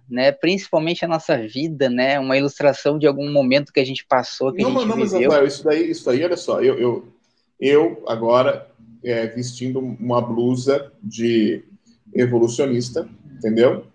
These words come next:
Speaker 2: E olhando pra você, cristão, e falando assim, você, você, você, é, você tem que entender que foram anos de mi-, e milhares e milhares de anos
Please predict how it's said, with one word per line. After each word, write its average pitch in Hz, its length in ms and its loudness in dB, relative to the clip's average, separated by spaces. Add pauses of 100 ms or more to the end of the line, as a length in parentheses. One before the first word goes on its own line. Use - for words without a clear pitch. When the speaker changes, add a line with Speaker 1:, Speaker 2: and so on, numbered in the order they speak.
Speaker 2:
E 123 80 4
olhando 123 260 4
pra 123 120 6
você, 123 280 2
cristão, 143 600 0 (500)
e 113 140 -6
falando 123 300 2
assim, 123 320 -2
você, 113 340 -4 (160)
você, 117 500 -2
você, 117 600 0
é, 113 500 -2
você 120 220 -12
tem 131 120 -2
que 123 40 -4
entender 120 380 4
que - 340 -2 (340)
foram 147 380 4
anos 135 600 2 (1000)
de 117 380 2
mi-, 113 400 0
e 107 40 0
milhares 123 520 4
e - 20 -8
milhares 123 300 4
de 127 120 0
anos 127 500 0